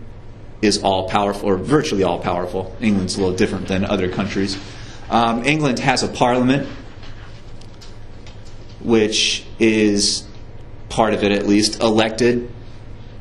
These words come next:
by the English landowners, anyone who owns property.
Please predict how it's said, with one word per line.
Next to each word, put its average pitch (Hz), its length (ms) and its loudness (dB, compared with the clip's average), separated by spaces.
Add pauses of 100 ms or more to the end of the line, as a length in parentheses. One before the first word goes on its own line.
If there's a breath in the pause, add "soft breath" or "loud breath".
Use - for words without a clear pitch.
(640)
by 101 560 2 (600)
the 107 140 0
English 104 340 4
landowners, 101 720 2 (1120)
anyone 101 300 4
who 101 80 4
owns 101 180 0
property. 101 460 0